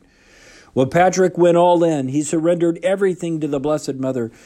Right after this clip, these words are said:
He said, "Mary, I believe you are alive. I believe the Son you bore is my God. I want to be a priest. I love you, and I need your help." Well, as he was praying, he experienced a healing sensation.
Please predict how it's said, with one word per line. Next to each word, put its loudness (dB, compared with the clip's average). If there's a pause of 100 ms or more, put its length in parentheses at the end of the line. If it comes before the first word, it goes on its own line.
He 2
said, 0
"Mary, 2
I 0
believe 2
you 0
are 2
alive. -2
I 0
believe 0
the 4
Son -2
you -2
bore 2
is -4
my -2
God. -6 (160)
I 0
want -2
to -2
be 2
a 0
priest. -4
I 0
love 0
you, 2
and 0
I -2
need -2
your 0
help." -4 (180)
Well, -4
as -2
he -2
was 0
praying, -4
he 0
experienced -2
a -2
healing 0
sensation. -8